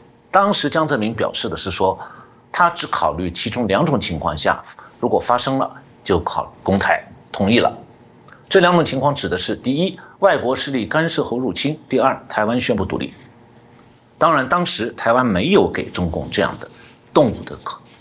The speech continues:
机会。那么一九九八年的时候，克林顿访问中国，江泽民又对克林顿说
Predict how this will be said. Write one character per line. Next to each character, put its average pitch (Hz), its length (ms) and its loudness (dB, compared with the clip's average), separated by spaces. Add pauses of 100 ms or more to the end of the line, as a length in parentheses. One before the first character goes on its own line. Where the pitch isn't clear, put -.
(200)
机 170 220 2
会。 - 180 0 (720)
那 190 100 0
么 202 80 4
一 247 100 2
九 247 120 4
九 180 160 2
八 233 180 4
年 196 160 0
的 135 80 0
时 151 100 -4
候， 131 60 0
克 135 160 0
林 196 180 0
顿 226 220 2
访 101 220 0
问 104 140 -4
中 160 180 -4
国， 92 360 0
江 160 160 2
泽 143 140 4
民 131 160 2
又 202 160 6
对 113 140 0
克 - 140 -2
林 98 120 0
顿 95 160 0
说 - 360 0